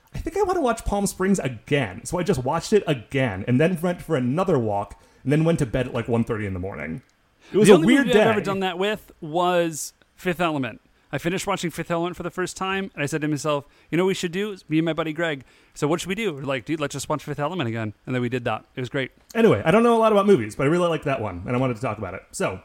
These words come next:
Speaker 1: what is our fourth star of the week, Dave?
Speaker 2: So, Matt, our fourth star of the week is we are, uh, continuing from last summer, The Great Purge, the great life-changing magic of tidying up purge,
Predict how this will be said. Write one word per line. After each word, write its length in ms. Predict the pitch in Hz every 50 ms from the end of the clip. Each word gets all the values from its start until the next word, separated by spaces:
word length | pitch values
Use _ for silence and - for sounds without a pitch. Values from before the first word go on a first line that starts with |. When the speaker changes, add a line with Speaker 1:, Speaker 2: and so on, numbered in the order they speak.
| _ _ _ _ _ _ _ _ _ _ -
Speaker 1:
what 120 | 143 175 208
is 80 | 190
our 100 | 180 156
fourth 180 | - 170 175 147
star 140 | - 165 147
of 60 | 123
the 60 | 110
week, 140 | 98 87 -
Dave? 240 | 120 110 104 - - - _ _ _ _ _ _ _ _
Speaker 2:
So, 180 | - - 262 302
Matt, 200 | 311 320 320 247
our 60 | 226
fourth 220 | - - 320 302 -
star 140 | - 269 247
of 40 | 226
the 80 | 202
week 280 | 190 180 247 269 - - -
is 720 | 175 180 170 147 127 113 98 90 85 71 135 - - - - _ _ _ _ _ _ _ _
we 240 | 143 160 196 208 -
are, 540 | - 139 143 143 147 151 151 151 156 165 -
uh, 220 | 170 147 139 139 - -
continuing 840 | - 196 202 - - - 311 320 262 180 143 120 98 92 120 170 143 - _ _ _
from 220 | - 180 175 160
last 380 | 170 208 247 262 262 - - -
summer, 360 | - - 180 143 120 117 123
The 100 | 117 135
Great 360 | 123 123 175 220 247 226 -
Purge, 580 | - - 135 104 92 82 80 - - - - - _ _ _ _ _ _ _ _ _
the 140 | 135 139 139
great 420 | 120 127 156 190 202 214 214 - _ _ _ 180 147 139 147
life-changing 560 | 151 160 180 185 180 - 196 190 175 160 170
magic 300 | 160 156 151 143 143 -
of 80 | 131 -
tidying 340 | - 156 151 151 151 143 147
up 140 | 127 104 -
purge, 400 | 120 107 98 98 98 101 -